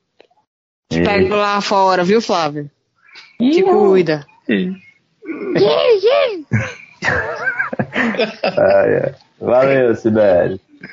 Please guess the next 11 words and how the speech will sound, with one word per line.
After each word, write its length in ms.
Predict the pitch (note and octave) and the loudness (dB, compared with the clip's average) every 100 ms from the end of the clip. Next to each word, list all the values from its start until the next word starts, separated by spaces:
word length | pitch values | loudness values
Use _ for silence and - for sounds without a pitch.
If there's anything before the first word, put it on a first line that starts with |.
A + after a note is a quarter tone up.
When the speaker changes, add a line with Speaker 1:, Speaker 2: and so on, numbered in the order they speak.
| - | -10
Speaker 2:
Tchau. 320 | - A2+ G#2+ G#3+ | -2 2 2 2
Speaker 1:
Falou, 320 | A3+ A3+ G#3+ | -2 -6 -6
valeu, 480 | G3+ G#3 A3+ A3 G3 | -6 -4 -4 -4 -4
galera. 500 | F#3 F3+ E3+ E3 D4 D3+ D#3+ C3+ C#3+ _ _ - - _ _ - | -4 -4 -4 -4 -2 -2 -4 -8 -12 _ _ -20 -20 _ _ -4
Speaker 2:
Um 40 | |
abraço, 480 | C#3+ C#3 D3+ D3 C3+ | 0 2 2 2 0
Danilão. 420 | C3+ C3+ C#3 C3 | 0 2 4 2
Até 140 | A#2+ C3+ | 2 2
a 120 | C3 | 2
próxima, 500 | C#3 C#3 C3 A#2+ A#2 | 0 2 0 0 0
né? 180 | G#2+ | -2